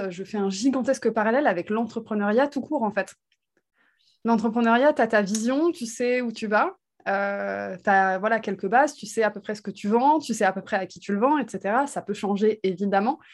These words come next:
mais sur le principe, t'as besoin de tenter des trucs <laughs> pour voir à la fin ce qui fonctionne. Et ce qui fonctionne, à un moment, ça peut arrêter de fonctionner. Donc, du coup, va falloir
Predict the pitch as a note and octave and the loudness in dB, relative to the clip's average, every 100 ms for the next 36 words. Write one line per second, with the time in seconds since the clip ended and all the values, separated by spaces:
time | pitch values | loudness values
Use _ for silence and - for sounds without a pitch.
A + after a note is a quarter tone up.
0 | - - - G#3 G#3 G#3 G#3 G3+ B3 D#4+ | -20 -18 -4 -2 -2 -2 -2 -2 0 -2
1 | - G3 G3+ C4+ G#3+ G3 A#3+ A3 C4 G3+ | 0 0 2 0 0 0 0 0 0 0
2 | F#3 E4 F#4+ - _ - C#4+ - D4+ - | -2 -2 -4 -8 _ -2 0 4 2 2
3 | - - - A4+ G4+ E4+ - - D#4+ D#4 | -6 -8 -2 2 2 2 -4 0 4 6
4 | C4 C#4 D#4 A#3 A3+ C#4 D#4+ - - A3+ | 6 6 8 6 4 2 -2 -2 -12 -4
5 | B3+ C#4 D4+ B3 G#3 - _ _ _ _ | 0 0 2 2 0 -6 _ _ _ _
6 | B3 - B3 A#3 A3+ A3 D#4+ D4 - A3 | -2 -2 -4 -4 -2 2 2 2 -2 0
7 | A3 A3 D#4 - F#3+ F3+ G4 G#4 A#3 A3 | 0 0 -2 -2 -2 0 0 2 2 2
8 | A#3 D4 B3+ A#3 D4 C#4 - _ _ A#3+ | 0 -4 -6 -4 0 0 -2 _ _ 0
9 | A3 G#3+ A#3 D#4 A3 A3 A3 | 0 0 0 0 0 0 0